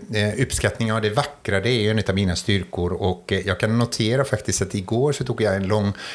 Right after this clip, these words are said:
lång powerwalk på en komma två mil och, och jag var tvungen att stanna flera gånger och, eh, jag har det faktiskt, jag la ut på, på, på, eh, sociala media också då en bild som flera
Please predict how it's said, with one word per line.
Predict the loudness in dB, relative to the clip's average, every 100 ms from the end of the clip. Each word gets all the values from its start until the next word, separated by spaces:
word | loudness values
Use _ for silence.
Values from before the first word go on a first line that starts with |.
| -6
lång | 0 2 0
powerwalk | 0 0 2 2 2 0 0
på | 0
en | 2 2 0
komma | 0 0
två | 0 2
mil | 2 2 0 -2
och, | -2 -4 -2 -2
och | 0
jag | 0
var | 0 -2 -4
tvungen | -2 0 2
att | 0
stanna | 0 0 0 0
flera | 0 0
gånger | 2 2 0
och, | 0 -2 -2 -2
eh, | -2 -10 -18 -6
jag | 0 0
har | 2 2 2 2
det | 0
faktiskt, | 0 -4 -4 -2 0
jag | 2
la | 2 2
ut | 2 0
på, | -2 -2 -14 -16 -8
på, | -2 -2 0
på, | 0 2 2 0 -2 -8 -8 -6
eh, | -2 -2 -2
sociala | 0 0 2
media | 4 2 2 2 0 0 -2 -4
också | -4 -4 0
då | 2
en | 2 2 0
bild | 0 0 -2
som | -2 -2 0
flera | 0 0